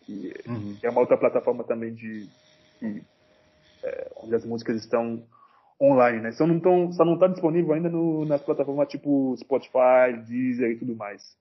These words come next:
Speaker 1: Ainda não tá.
Speaker 2: Uhum.
Speaker 1: Mas eu tô vendo isso, pra colocar lá também.
Speaker 2: Beleza. É, até porque a gente vai lançar o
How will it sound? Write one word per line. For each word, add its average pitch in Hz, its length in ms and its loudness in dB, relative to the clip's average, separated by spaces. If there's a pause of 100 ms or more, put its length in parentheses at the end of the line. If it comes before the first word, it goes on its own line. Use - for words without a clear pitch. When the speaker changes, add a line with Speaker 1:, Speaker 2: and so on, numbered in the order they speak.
(260)
Speaker 1:
Ainda 120 200 -6
não 120 120 -12
tá. 104 180 -6
Speaker 2:
Uhum. 95 100 -20 (600)
Speaker 1:
Mas 123 440 0
eu 127 160 2
tô 143 140 2
vendo 123 280 -4
isso, 101 220 -16 (160)
pra 104 140 -6
colocar 113 460 -2
lá 110 120 -4
também. 104 300 -12 (340)
Speaker 2:
Beleza. 98 560 -10 (140)
É, 120 100 2
até 123 180 0
porque 147 180 0
a - 20 8
gente 147 100 6
vai 147 100 8
lançar 143 300 6
o 131 60 -2